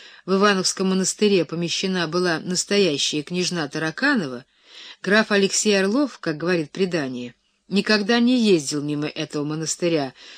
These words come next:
полагая, что там томится в заключении его жертва, некогда любившая его страстно, предавшаяся ему беззаветно и так ужасно обманутая его притворной любовью. Глава тридцать первая.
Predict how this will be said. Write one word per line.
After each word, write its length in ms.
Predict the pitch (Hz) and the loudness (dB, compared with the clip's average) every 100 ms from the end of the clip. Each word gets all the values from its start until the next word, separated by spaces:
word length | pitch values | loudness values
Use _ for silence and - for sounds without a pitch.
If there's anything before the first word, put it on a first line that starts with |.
| - | -8
полагая, 400 | 165 180 170 196 | -2 0 2 2
что 200 | 185 196 | 0 -2
там 240 | 180 208 202 | 0 0 2
томится 440 | 190 190 196 202 | 0 2 0 -2
в 40 | |
заключении 680 | 180 190 190 185 202 202 196 | -2 -2 0 2 2 2 2
его 180 | 196 202 | 2 2
жертва, 560 | 196 254 214 - 127 127 _ _ _ | 2 2 0 -4 -12 -12 _ _ _
некогда 380 | 175 180 175 175 | -4 -2 0 2
любившая 640 | 180 180 240 233 - 151 | 2 2 2 2 -2 -2
его 180 | 143 151 | -4 -4
страстно, 640 | 147 196 208 165 - 113 - _ - - - | -4 0 -2 0 -4 -8 -12 _ -20 -20 2
предавшаяся 800 | 202 196 220 - - 156 - | 2 4 2 2 -2 -2 0
ему 160 | 175 170 | 0 -2
беззаветно 840 | 147 151 143 170 185 269 240 151 127 - - | -2 -4 0 0 2 2 0 -8 -10 -16 -12
и 80 | 160 | -4
так 260 | 190 185 | 0 0
ужасно 560 | 175 156 240 247 208 202 - | 0 0 2 2 0 -2 -2
обманутая 840 | 165 147 160 226 262 185 - 143 | -4 -2 0 2 4 0 -2 -4
его 320 | 135 147 165 | -4 -2 -2
притворной 720 | 165 151 - 147 190 202 175 160 | -4 -6 -6 0 0 0 -4 -4
любовью. 600 | 151 135 139 123 127 135 _ _ _ _ _ _ _ _ _ _ _ _ _ _ _ _ _ _ _ _ _ _ _ _ _ _ _ _ _ _ | -6 -6 -6 -6 -12 -16 _ _ _ _ _ _ _ _ _ _ _ _ _ _ _ _ _ _ _ _ _ _ _ _ _ _ _ _ _ _
Глава 340 | - 185 220 294 | -2 2 4 2
тридцать 520 | - 254 240 240 - | 2 0 0 -6 -8
первая. 640 | - 147 135 127 127 127 | -6 -6 -4 -6 -6 -8